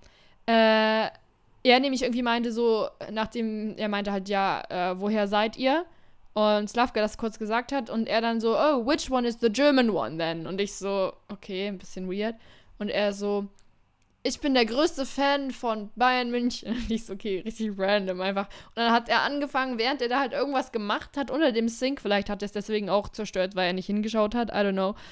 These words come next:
zu erzählen über Bayern München und wie schwer das ist, dafür Tickets zu bekommen und dass er hofft, dass nach der ganzen Situation jetzt es vielleicht ein bisschen leichter wird, Tickets zu bekommen.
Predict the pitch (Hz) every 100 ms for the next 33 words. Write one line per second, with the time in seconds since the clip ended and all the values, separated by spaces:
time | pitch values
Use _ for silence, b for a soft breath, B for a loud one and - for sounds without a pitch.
0 | B B - - 190 - 247 254 254 -
1 | 226 220 202 214 208 214 233 - 208 208
2 | 196 202 214 202 214 208 - 226 220 214
3 | 233 220 220 208 214 214 202 196 196 208
4 | 226 - 196 214 190 175 190 202 208 202
5 | 202 196 220 220 202 202 208 - - -
6 | - 269 262 254 - 233 233 240 214 214
7 | - 214 214 208